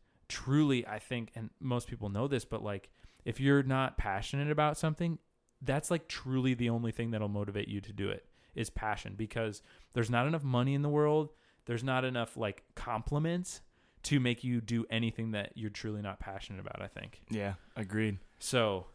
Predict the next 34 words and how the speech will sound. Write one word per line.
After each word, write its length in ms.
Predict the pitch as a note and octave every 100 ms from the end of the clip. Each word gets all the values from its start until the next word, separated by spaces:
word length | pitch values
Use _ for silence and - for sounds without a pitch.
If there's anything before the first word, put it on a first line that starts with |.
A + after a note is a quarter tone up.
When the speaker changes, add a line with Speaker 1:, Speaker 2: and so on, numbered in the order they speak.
| _
Speaker 1:
that's 200 | C3+ C#3+
been, 300 | - B2 G#2 -
that's 160 | C3+
been 200 | - A#2+
interesting, 640 | G#2 G#2 A2 F#2+ - G2+ G2
I 40 |
think. 360 | - A2 - - - - _ -
So, 400 | - G2+ F#2+ F#2 - - _ _ _ _ _
yeah. 120 | - F3
Speaker 2:
Yeah. 140 | A2 G#2+ - _ _ -
Speaker 1:
I 40 |
don't 40 | D3+
Speaker 2:
So, 140 | C#3
Speaker 1:
know. 60 | G#2 C#3
Speaker 2:
uh, 120 | B2
next 220 | A#2+ C#3+ -
steps. 280 | D3 C3 A#2
I 80 |
asked 120 | B2 -
you 80 |
that 80 | B2
earlier, 260 | A#2 B2+ A#2
didn't 220 | A#2 A2+
let 160 | A2+ G#2
you 60 |
answer. 320 | G2+ A#2 G#2
Next 240 | G2 A2+ -
steps. 360 | A#2+ A2 G2
Where 140 | A2+ A#2+
do 80 | B2+
you 80 |
go 120 | A#2+ B2+
from 160 | A#2
here? 220 | A#2+ B2